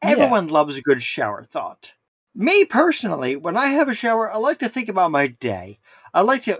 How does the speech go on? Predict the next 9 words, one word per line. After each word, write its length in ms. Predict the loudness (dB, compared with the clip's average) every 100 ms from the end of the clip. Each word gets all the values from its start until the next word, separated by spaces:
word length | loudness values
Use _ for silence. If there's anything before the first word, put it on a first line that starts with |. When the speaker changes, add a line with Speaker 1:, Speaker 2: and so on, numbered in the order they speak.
| -4
Speaker 2:
imagine 640 | -4 -2 -2 -2 -6 -8
various 460 | -2 -2 -2 -4 -6
things, 360 | -6 -6 -6
and 140 | -8 -6
I 40 |
like 220 | -6 -6
to 100 | -8
think 300 | -10 -6 -6
about 300 | -2 -2 -2